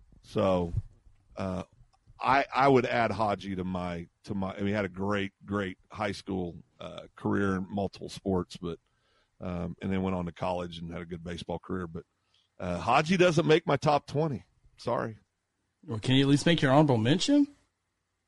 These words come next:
Speaker 1: You know, no, no, yeah, yeah, he's, he'd be honorable mention. Absolutely.
Speaker 2: Okay.
Speaker 1: And, and actually, I would, I would probably put, um,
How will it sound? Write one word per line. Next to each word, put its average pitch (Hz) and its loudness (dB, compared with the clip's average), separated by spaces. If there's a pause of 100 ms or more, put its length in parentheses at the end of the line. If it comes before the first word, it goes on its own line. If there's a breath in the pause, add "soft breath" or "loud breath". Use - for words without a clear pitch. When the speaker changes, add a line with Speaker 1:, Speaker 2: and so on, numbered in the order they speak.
(500)
Speaker 1:
You - -8
know, - 0 (180)
no, 302 10
no, 285 8
yeah, 349 0
yeah, 269 4
he's, 214 0
he'd 175 -6
be 262 -2
honorable 127 2
mention. 98 -10
Absolutely. 165 -4
Speaker 2:
Okay. 95 -12 (520)
Speaker 1:
And, 151 2
and 160 2
actually, 170 2
I 139 4
would, 123 -2 (160)
I 139 -2
would 120 -4
probably 160 -2
put, 127 -2 (140)
um, 98 -8